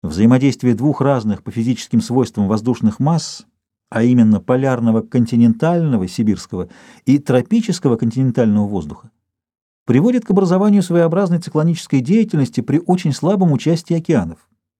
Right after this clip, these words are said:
Траектории летних циклонов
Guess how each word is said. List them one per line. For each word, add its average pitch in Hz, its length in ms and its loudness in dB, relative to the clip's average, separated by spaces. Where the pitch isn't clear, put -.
Траектории 131 560 2
летних 123 340 0
циклонов 170 600 0